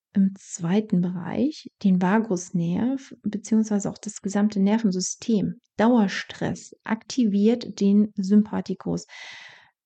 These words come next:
Das ist der Kampf- oder Fluchtmodus. Der Chor wird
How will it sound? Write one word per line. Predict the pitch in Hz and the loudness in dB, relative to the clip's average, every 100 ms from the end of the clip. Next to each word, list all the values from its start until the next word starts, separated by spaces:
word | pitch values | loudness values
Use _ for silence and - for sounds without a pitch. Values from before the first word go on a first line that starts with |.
| _ | _
Das | - 247 | 2 4
ist | 262 233 - | 4 -2 0
der | 180 220 294 - _ | 2 2 0 -6 _
Kampf- | - - 196 233 - | -6 2 4 4 2
oder | 180 190 226 | 0 2 0
Fluchtmodus. | - 233 - - 190 160 165 196 - | 0 -2 -2 0 2 2 -2 -6 -6
Der | 190 175 | -4 -4
Chor | - 190 170 185 262 | -4 -2 0 2 0
wird | 240 185 202 220 | 0 0 0 -4